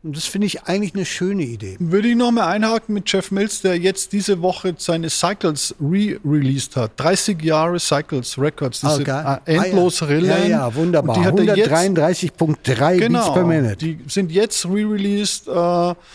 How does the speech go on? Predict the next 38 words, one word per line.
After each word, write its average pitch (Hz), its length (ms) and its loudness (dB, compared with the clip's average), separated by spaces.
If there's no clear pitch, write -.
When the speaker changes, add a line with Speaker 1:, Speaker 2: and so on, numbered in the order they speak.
Speaker 2:
und 165 240 -4
das 180 260 0
war 190 200 4
eben 185 260 2
diese 175 220 -2
Kunst 233 400 0
von 175 180 -4
Jeff 175 220 0
Mills, 180 240 -2
auf 143 160 0
drei 175 440 0
oder 151 300 -2
auch 135 180 -4
vier 196 280 -2
Plattenspielern 147 880 -6
zu 147 100 -6
performen. 151 640 -2
Und 139 160 -2
er, 139 180 -4
ich 139 160 -12
hab 143 160 -8
ihn 156 80 -2
ja 151 60 0
oft 143 240 -2
beobachtet, 151 640 -2
wir 135 140 -4
waren 143 180 -4
oft 147 80 -4
Speaker 1:
Mit 135 100 -4
Speaker 2:
auf 151 80 2
Speaker 1:
seinen 139 100 -2
Speaker 2:
Tour. 170 280 2
Speaker 1:
filigranen 135 680 0
Händen. 147 540 -2
Speaker 2:
Und 156 240 -2
das - 260 -2
war 151 240 2
einfach 165 460 -2